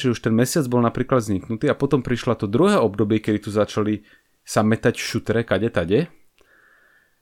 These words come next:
A mnohé telesa teda už nie sú v takomto nepoškvrnenom stave, ako keď, ako keď vznikli.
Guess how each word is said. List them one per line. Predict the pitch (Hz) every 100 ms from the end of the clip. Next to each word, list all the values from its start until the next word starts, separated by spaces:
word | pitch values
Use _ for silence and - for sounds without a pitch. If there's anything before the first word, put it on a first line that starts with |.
| _ _
A | 113 101 104 104 110
mnohé | 143 127 147 165
telesa | 143 123 117 127
teda | 123 123
už | 123
nie | 123
sú | 131 151
v | -
takomto | 110 120 113
nepoškvrnenom | 110 120 - 131 - 120 110 104
stave, | 92 - 101 90 80 - _ _ _ _ _ _ _ _ _ _ - - _ _ _ -
ako | 117 - 110
keď, | 110 - -
ako | - 113
keď | 110 92
vznikli. | 85 90 - 80